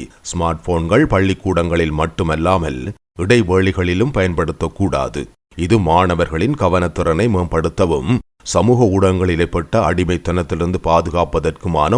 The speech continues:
ஓர் முயற்சியாகும். எனினும், இந்த முடிவால் அனைத்து டிஜிட்டல் சாதனங்களும் புறக்கணிக்கப்படாது. இணைய தொழில்நுட்ப பாடங்கள், முன்னெச்சரிக்கை திட்டங்கள்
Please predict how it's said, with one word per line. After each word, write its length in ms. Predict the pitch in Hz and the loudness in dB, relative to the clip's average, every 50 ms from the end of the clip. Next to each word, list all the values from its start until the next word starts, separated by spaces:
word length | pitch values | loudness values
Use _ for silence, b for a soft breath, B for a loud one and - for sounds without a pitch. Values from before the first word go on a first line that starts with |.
| 127 104 | 4 2
ஓர் 140 | 95 92 76 | 2 0 -2
முயற்சியாகும். 720 | 76 85 87 80 - - - 76 69 67 - - 76 67 - _ _ _ _ - | -4 -4 -4 -4 -6 -6 -4 -2 -2 -2 -2 -4 -8 -8 -8 _ _ _ _ 0
எனினும், 360 | 101 107 117 117 117 107 92 | 2 4 4 4 4 2 2
இந்த 180 | 85 82 80 82 | 2 0 0 0
முடிவால் 560 | 78 85 90 98 98 80 80 80 73 67 107 131 - _ _ - | 0 0 0 0 0 2 2 0 0 0 -2 -6 -8 _ _ -6
அனைத்து 380 | 80 87 95 104 110 110 110 101 78 71 | -2 0 0 0 0 0 -2 -4 -2 -2
டிஜிட்டல் 440 | 87 85 90 110 85 - 98 95 87 - - | -4 -2 -2 -2 0 0 0 0 0 -2 -4
சாதனங்களும் 760 | - 62 67 80 85 87 87 87 87 85 95 92 107 127 123 | -2 -2 0 0 0 -2 -2 0 0 2 2 2 2 0 0
புறக்கணிக்கப்படாது. 1000 | - 110 92 85 - 80 71 67 - - 78 - 80 76 73 76 73 71 69 80 76 - _ - - | 0 0 0 -2 -2 -4 -8 -6 -4 -6 -6 -4 -4 -2 0 2 0 0 0 -4 -8 -10 _ -8 -4
இணைய 260 | 87 92 98 98 95 95 | 0 0 2 2 2 2
தொழில்நுட்ப 520 | - 87 87 90 87 87 87 - 90 85 | 0 0 -2 0 0 0 -2 0 -2 -2
பாடங்கள், 640 | - - 76 73 76 76 90 90 95 92 95 80 65 62 71 107 - - _ _ - | -2 0 0 0 0 0 0 0 2 2 2 0 0 -2 -4 -6 -6 -6 _ _ -6
முன்னெச்சரிக்கை 720 | 78 87 101 104 104 98 92 - 95 82 92 82 - - 87 80 | -2 0 2 2 2 2 0 0 -2 -2 -2 -2 -4 -4 -4 -4
திட்டங்கள் 640 | - 82 71 - - 85 90 92 95 95 87 65 | -4 -8 -6 -2 -2 0 0 2 2 2 2 0